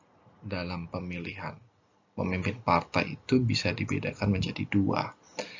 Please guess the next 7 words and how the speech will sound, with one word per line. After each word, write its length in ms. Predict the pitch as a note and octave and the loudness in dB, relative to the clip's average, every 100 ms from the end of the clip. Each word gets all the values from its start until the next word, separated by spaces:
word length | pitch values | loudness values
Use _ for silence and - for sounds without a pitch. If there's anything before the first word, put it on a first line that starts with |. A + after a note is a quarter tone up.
| - _ _ - | -18 _ _ 2
Ada 460 | F2 E2 G2+ F#2 | 2 4 6 6
pola, 640 | - F2 F2+ F2+ F2 F#2+ - - _ _ _ - - | 4 4 6 8 6 6 0 -14 _ _ _ -20 -8
eh, 80 | - | -4
seleksi 720 | - F2+ F2 - - G2+ F#2+ | 2 4 4 2 -2 2 2
yang 180 | F2 G2+ A2+ _ _ _ | 0 -4 -10 _ _ _
lebih 400 | G#2+ A2 A2 A2+ G2+ - - | 8 8 8 4 2 -6 -2
inklusif 960 | G2 F2+ C3+ A3+ - - A2+ - - | -2 2 4 4 4 0 -2 -8 -20